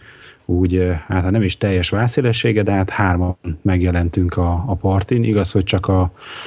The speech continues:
a, hogy mondjam, a, végülis háromnapos vagy két és fél napos, eh, eseménynek a szombat estéjére vonultunk ki, eh, ekkora stábbal, de hát ugye ekkor, eh, zajlanak a, a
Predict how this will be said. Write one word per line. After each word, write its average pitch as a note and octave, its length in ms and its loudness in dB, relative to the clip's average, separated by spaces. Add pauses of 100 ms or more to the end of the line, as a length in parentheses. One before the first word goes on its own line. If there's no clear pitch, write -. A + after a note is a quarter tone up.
(280)
a, - 80 0 (500)
hogy G2+ 200 0
mondjam, F#2+ 200 2
a, G2 240 0
végülis G2+ 240 0
háromnapos G#2 560 2
vagy G2 120 0
két G2 220 -2
és G2 120 0
fél G2+ 100 0
napos, - 360 0
eh, G2+ 300 0
eseménynek F#2+ 580 0
a F2+ 240 2 (280)
szombat F#2+ 400 0
estéjére F2+ 760 0
vonultunk G#2 760 0
ki, G2+ 320 -2
eh, A2 280 -4
ekkora F#2 280 0
stábbal, G2 600 0 (400)
de A2+ 80 0
hát G#2 100 0
ugye G#2 180 0
ekkor, G2 300 0
eh, F#2 360 2
zajlanak F#2 540 2
a, F#2 120 2
a F2+ 580 0